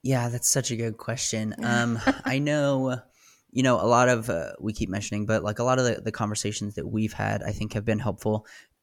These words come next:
Speaker 1: A, just verbally processing with people, right? Um, and getting different perspectives on things and hearing from, from
Speaker 2: Mm-hmm.
Speaker 1: folks that, "Okay, you have some idea of, like, how to navigate uncertainty well," you know? Um, we,
Speaker 2: Mm-hmm.
Speaker 1: we did an episode on that, you know?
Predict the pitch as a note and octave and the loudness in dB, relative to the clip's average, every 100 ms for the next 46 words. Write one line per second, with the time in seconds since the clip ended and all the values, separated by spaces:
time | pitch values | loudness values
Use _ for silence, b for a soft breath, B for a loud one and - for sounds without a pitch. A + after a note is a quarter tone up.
0 | - C#3 B2+ B2 A2+ - - - G#2 B2+ | 2 4 6 4 0 -4 -8 -10 -2 2
1 | B2+ A#2 - G#2+ G#2 G#2 - G2+ G#2 G#2+ | 2 0 0 -2 -2 -4 -4 -4 -4 -6
2 | G2+ - G#2+ G#2 - G#2+ A2 - - B | -8 -6 -6 -4 0 2 2 -2 -12 B
3 | B - G#2+ G#2+ G#2+ A2 A2+ A2 A2 G#2+ | B -4 0 0 0 -2 0 -2 -2 -6
4 | - G#2 - G2+ - G2+ G#2 G2+ - G#2 | -6 -8 -6 -6 -4 -4 -4 -4 -4 -4
5 | G#2 G#2 A2 G#2 G#2+ G#2 G#2 G2 - D#3+ | -2 -4 -4 -4 -4 -4 -4 -4 -8 -10
6 | G#2 G2+ G2+ - G#2+ G2 _ B B B | -8 -8 -6 -4 -4 -4 _ B B B
7 | _ - A2+ A2 G#2+ A2+ A2+ G#2+ G#2 - | _ -8 -2 2 4 4 4 2 2 0
8 | A2 A2 G2+ G#2 G#2+ F#2+ G#2 G#2+ G#2+ G#2+ | 0 0 -2 -2 -2 -2 -4 -6 -4 -4
9 | A2+ A2+ A#2 A#2 A#2 A2+ - F#2 G2 A2 | -4 -4 -4 -4 -4 -4 -4 -4 -4 -4
10 | - F#2+ A2+ A2+ - G#2 G2+ G2 G#2 G2 | -2 -4 -6 -10 -6 -4 -2 -4 -4 -4
11 | F#2 F3+ F3+ F#3+ - - G2+ G#2 G#2+ - | -4 -8 -4 -4 -4 -4 -4 -2 -2 -2
12 | G#2+ G#2+ G#2+ G#2 A2 A2 | -2 0 -2 -4 -2 -4